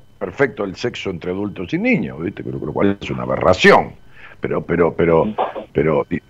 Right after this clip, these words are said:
digo, este, to-, to-, to-, todo eso es de, de setenta mil veces peor que, que un abuso sexual físico. Mi-, mirá que un abuso sexual físico es dañino. Eso es mil veces peor.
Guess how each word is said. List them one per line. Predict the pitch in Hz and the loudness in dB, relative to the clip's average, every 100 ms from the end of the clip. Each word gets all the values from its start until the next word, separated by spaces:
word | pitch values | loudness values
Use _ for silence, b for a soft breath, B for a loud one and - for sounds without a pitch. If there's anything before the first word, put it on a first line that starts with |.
| - | -6
digo, | 78 87 73 - - | 2 4 4 2 -4
este, | - - 60 - - - _ - | -4 -2 -2 -2 -4 -10 _ -14
to-, | - - - | -12 -10 -6
to-, | - - | -6 2
to-, | - - - | 6 6 4
todo | 202 240 226 175 | 6 8 10 8
eso | 127 - 107 123 147 - _ _ | 6 2 -2 -2 -6 -14 _ _
es | 110 95 | -10 -8
de, | 92 - | -10 -12
de | 131 - | -12 -12
setenta | - 147 139 - 165 143 135 - 143 143 135 131 - | -4 -2 0 4 4 4 -6 -14 0 4 4 2 -10
mil | 147 196 185 | -2 0 0
veces | 143 170 - 147 | 2 2 0 -6
peor | - 117 101 92 - _ _ - | 2 4 4 2 -4 _ _ -16
que, | 85 | -12
que | - 85 | -6 -4
un | 90 92 | -2 0
abuso | 90 87 90 - 82 | 0 0 -2 -2 -4
sexual | - - - 71 - - | -4 -6 2 2 2 -4
físico. | - 65 - - - | -10 -10 -10 -14 -12
Mi-, | - 82 78 | -4 -2 2
mirá | 82 104 | 4 4
que | 110 | 4
un | 87 | 2
abuso | 95 90 87 | 0 -2 -4
sexual | 80 - 90 | -4 0 0
físico | 85 123 110 82 | 0 -4 -2 -2
es | 82 | -2
dañino. | 131 175 82 57 - _ _ _ _ - | 0 0 -2 -6 -14 _ _ _ _ -6
Eso | - 87 | -2 0
es | 80 | 0
mil | 87 | 0
veces | 80 - | 0 -4
peor. | - - | -10 -12